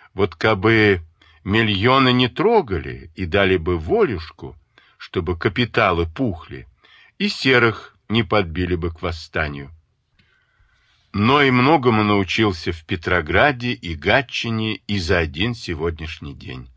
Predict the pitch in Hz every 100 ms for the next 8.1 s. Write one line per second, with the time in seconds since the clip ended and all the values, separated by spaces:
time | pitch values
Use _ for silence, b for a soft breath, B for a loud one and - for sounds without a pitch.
0 | b b b b b 92 139 160 - 113
1 | 90 - 113 185 196 175 110 120 135 -
2 | 87 104 113 - - - 85 80 - 104
3 | 127 135 - 110 - 107 107 101 85 73
4 | 76 78 76 71 62 - - - _ _
5 | _ _ _ _ _ B B B B -
6 | 123 131 123 - 165 147 101 113 107 92
7 | 92 85 92 90 82 - 87 - 180 196
8 | 190